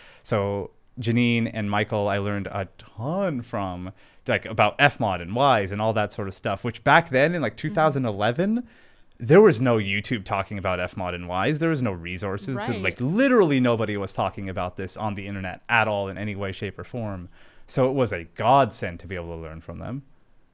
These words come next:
Speaker 2: I bet. Holy cow. Yeah. Dang. So, so from that point, you know, once you, you know, finished school, all that stuff, and just, I mean, it went uphill from there, from what it sounds like,
Speaker 1: <laughs>
Speaker 2: you know, just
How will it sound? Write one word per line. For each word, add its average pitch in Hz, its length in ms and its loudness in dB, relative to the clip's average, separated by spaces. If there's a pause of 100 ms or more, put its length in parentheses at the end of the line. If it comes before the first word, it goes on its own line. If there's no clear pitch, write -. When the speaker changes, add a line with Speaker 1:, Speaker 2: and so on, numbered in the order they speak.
(600)
Speaker 2:
I 202 120 -12
bet. 208 500 -8
Holy 196 280 -14
cow. 185 460 -14 (320)
Yeah. 180 400 -16 (760)
Dang. 208 280 -8
So, 220 440 -4
so 214 180 -8
from 262 300 -8
that 254 240 -6
point, 175 380 -12
you 185 100 -12
know, 180 120 -8
once 196 360 -10
you, 180 360 -8
you - 60 -20
know, - 160 -20 (100)
finished 208 320 -10
school, 180 320 -14
all 175 160 -10
that 180 180 -14
stuff, 165 300 -14
and 180 160 -14
just, 185 320 -14
I 190 40 -10
mean, 196 380 -8 (1000)
it 208 80 -10
went 247 180 -6
uphill 226 300 -8
from 190 240 -10
there, 165 340 -10
from 180 160 -12
what 165 140 -12
it 175 80 -14
sounds 170 420 -12
like, - 240 -4 (120)
Speaker 1:
<laughs> - 120 -16
Speaker 2:
you 165 60 -14
know, 160 200 -14
just 170 400 -14